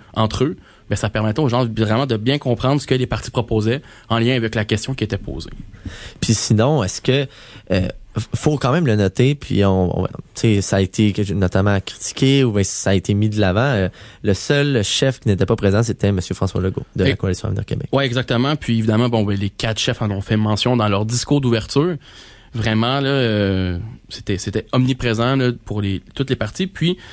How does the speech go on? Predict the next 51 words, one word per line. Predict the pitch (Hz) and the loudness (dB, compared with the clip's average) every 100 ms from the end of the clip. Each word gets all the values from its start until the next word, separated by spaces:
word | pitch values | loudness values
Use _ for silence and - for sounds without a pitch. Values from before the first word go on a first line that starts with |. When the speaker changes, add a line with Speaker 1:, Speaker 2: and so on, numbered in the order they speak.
| - - | -16 -2
Speaker 1:
euh, | 127 - | -2 0
le | 135 | 0
même | 139 247 | 2 0
exercice | 170 120 117 - | 0 -2 -4 -4
avait | 117 110 | -4 -2
eu | 110 | -2
lieu | 113 127 | -2 -2
en | |
deux | 110 107 | -2 -2
mille | 104 | -2
dix-huit, | 107 117 151 | -4 -6 -2
puis | 127 | 0
Monsieur | 117 - | 0 0
Legault | 131 117 156 | -2 -2 -2
était | 110 | -4
présent. | - 95 98 - - - - - - | -4 -8 -8 -10 -14 -20 -20 -20 -6
Donc, | 101 98 95 - | -2 -2 -2 -4
euh, | 101 98 98 95 - | -2 0 -2 -4 -2
est-ce | 113 - | -4 0
que | 160 | 0
son | - 113 | 2 2
absence | 117 - - 131 139 | 2 -2 0 0 2
en | 110 | 0
deux | 107 | 2
mille | 107 107 | 2 2
vingt-deux | 104 104 110 123 127 - - - - - - - | 2 2 2 0 -4 -16 -20 -20 -20 -20 -18 -4
veut | 113 | -2
dire, | 110 120 110 - - | 0 0 -2 -12 -14
oh, | - 120 | -6 -6
excusez, | - 107 123 | -4 -2 -2
veut | 120 120 | 2 0
dire | 117 143 135 | 2 0 0
que | 139 | 0
la | 135 123 110 | 2 2 2
jeunesse | 107 120 117 131 143 - - - | 2 2 2 2 0 -4 -10 -6
n'est | 107 110 | -2 0
pas | 127 | 2
nécessairement | 120 - 120 | 0 2 0
une | 117 | 0
priorité | - 113 107 117 | 0 -2 0 0
pour | 110 107 | 0 0
lui ? | 113 160 196 | 0 0 0
Est-ce | - | 0
que | 143 | 0
les | 127 113 | 0 0
enjeux | 110 127 | -2 0
de | |
la | 123 | -2
jeunesse | 117 117 120 | 0 0 0
l'intéressent | 104 107 104 123 - | -4 -2 -2 -2 0
réellement ? | 123 113 107 117 208 | 0 2 2 2 0